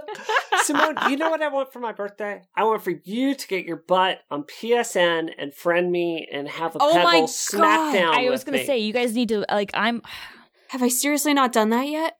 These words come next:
Speaker 1: You must do it.
Speaker 2: Oh my God. Dude, yeah.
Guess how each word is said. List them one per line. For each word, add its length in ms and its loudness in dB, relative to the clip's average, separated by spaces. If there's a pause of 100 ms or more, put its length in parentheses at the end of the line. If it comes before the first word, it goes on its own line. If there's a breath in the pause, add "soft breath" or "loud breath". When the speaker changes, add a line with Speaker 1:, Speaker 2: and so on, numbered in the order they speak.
Speaker 1:
You 80 2
must 320 -4
do 60 -12
it. 800 -20
Speaker 2:
Oh 160 -16
my 320 -8
God. 80 2 (1300 loud breath)
Dude, 340 2
yeah. 380 2